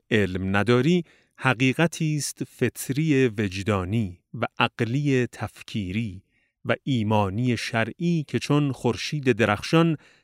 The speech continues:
طبقات ظلمت را پاره کرده و از حجاب‌های پندار و اوهام و حدس و گمان گذشته و بر آسمان نیلگون عقل و اندیشه بشری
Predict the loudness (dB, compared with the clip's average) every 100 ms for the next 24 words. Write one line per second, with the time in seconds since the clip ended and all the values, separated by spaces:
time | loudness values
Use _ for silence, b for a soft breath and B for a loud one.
0 | b -2 2 2 4 2 2 -2 0 0
1 | 2 -2 0 -2 -2 0 -2 -2 -2 0
2 | 4 6 4 b b b 2 4 4 0
3 | 2 2 2 0 0 2 2 -2 -2 -2
4 | 4 6 6 4 0 -2 0 2 2 2
5 | 2 2 0 -2 -2 -2 -2 -4 -4 0
6 | 0 0 2 2 2 -2 -2 -2 -4 0
7 | 4 4 b b b b 2 2 2 6
8 | 6 6 2 2 2 2 2 2 0 0
9 | -2 0 0 -2 2 2 4 2 -2 -4
10 | -4 -4 -4 -4 -6 -8 -2 0 0 0
11 | 0 0 2 0